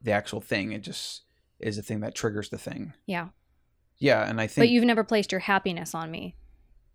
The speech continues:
Speaker 2: which is actually,
Speaker 1: Well,
Speaker 2: I was
Speaker 1: yeah, 'cause I'm
Speaker 2: actually
Speaker 1: very internally driven.
Speaker 2: I was thinking
Speaker 1: And
Speaker 2: about that a couple of months ago, actually, and, like, having a moment of gratitude because I've, I have had, like, multiple people in relationships before do that, where, like, if they are not happy,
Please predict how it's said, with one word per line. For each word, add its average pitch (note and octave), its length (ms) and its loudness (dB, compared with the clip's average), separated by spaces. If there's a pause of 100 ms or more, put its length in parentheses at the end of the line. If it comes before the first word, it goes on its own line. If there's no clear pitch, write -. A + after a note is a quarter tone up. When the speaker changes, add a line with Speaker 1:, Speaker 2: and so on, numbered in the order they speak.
(120)
Speaker 2:
which G#3 160 2
is G3+ 140 4
actually, G#3 380 8
Speaker 1:
Well, - 80 10
Speaker 2:
I - 20 10
was - 40 10
Speaker 1:
yeah, - 40 8
'cause - 60 6
I'm - 40 8
Speaker 2:
actually A#2+ 220 8
Speaker 1:
very C3+ 260 6
internally B2 400 4
driven. A2 560 2 (480)
Speaker 2:
I G3 60 -2
was G3 100 0
thinking D#4 260 4
Speaker 1:
And B3 80 4
Speaker 2:
about F3 200 4
that - 220 -2
a - 40 -6
couple G3+ 200 0
of F3 40 0
months F#3 220 -4
ago, E3 220 -2
actually, E3 580 -6
and, E3+ 380 -8
like, E3 240 -4
having F3 360 -2
a - 40 -6
moment F3 280 -4
of E3 80 -10
gratitude E3+ 560 -6 (140)
because F3+ 240 -4
I've, F3 180 -2
I - 80 -6
have F3 180 -4
had, F3+ 360 0 (380)
like, F#3 260 -4
multiple F#3 300 -2
people F3 240 -2
in E3+ 80 -6
relationships D#3+ 560 -6
before - 360 -8
do F#3 140 2
that, - 240 -6 (440)
where, F#3+ 120 2
like, F#3 140 2
if F3+ 100 -2
they G3 160 4
are G3 80 4
not F3 220 -2
happy, F#3 340 0